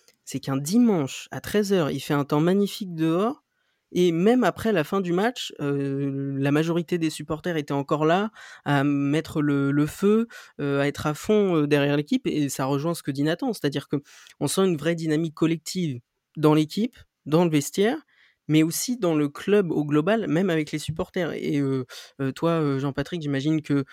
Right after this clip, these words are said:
euh, tu, tu participes aussi à ça, mais je voulais avoir ton retour. Enfin, est-ce que tu trouves pas que, euh, un dimanche à <laughs> treize heures avec un temps pareil,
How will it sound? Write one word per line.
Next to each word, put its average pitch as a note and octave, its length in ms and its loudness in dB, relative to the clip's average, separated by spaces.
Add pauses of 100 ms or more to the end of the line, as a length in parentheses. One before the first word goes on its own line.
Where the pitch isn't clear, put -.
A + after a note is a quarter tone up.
(220)
euh, C3 380 0
tu, C3 360 -6
tu C3 220 -10
participes - 540 -6
aussi D3 200 0
à D#3 60 4
ça, A3 180 2
mais E3 220 4
je C3+ 100 -2
voulais C#3 160 4
avoir D3 280 0
ton C#3+ 120 0
retour. D#3 260 0
Enfin, E3 180 -2
est-ce E3+ 160 -4
que - 80 -4
tu F#3 160 -4
trouves - 320 -8
pas G#3 180 2
que, G3 340 2 (440)
euh, C3+ 600 2
un C#3 120 0
dimanche E3+ 380 2
à D3+ 40 -2
<laughs> - 0 -
treize - 300 0
heures F3+ 140 4
avec D3 240 0
un D3+ 100 2
temps D#3+ 160 0
pareil, F3 460 2